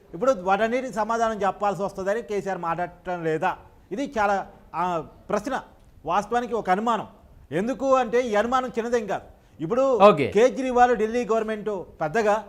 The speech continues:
Speaker 1: రెండోది ఆమ్ ఆద్మీ పార్టీ అధినేతగా ఒక కవితను ఎందుకు తన పార్ట్నర్గా ఎంచుకున్నాడు?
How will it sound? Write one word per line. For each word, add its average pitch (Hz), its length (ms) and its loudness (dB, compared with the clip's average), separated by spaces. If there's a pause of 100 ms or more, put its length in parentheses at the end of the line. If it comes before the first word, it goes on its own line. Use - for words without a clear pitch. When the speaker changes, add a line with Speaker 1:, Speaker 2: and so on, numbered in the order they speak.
(100)
Speaker 1:
రెండోది 220 320 0
ఆమ్ 175 180 4
ఆద్మీ 214 240 0
పార్టీ 202 260 -2
అధినేతగా 196 720 -4 (340)
ఒక 226 400 4 (240)
కవితను 254 300 2
ఎందుకు 247 680 -2
తన 208 100 -2
పార్ట్నర్గా 220 500 0
ఎంచుకున్నాడు? 208 500 -4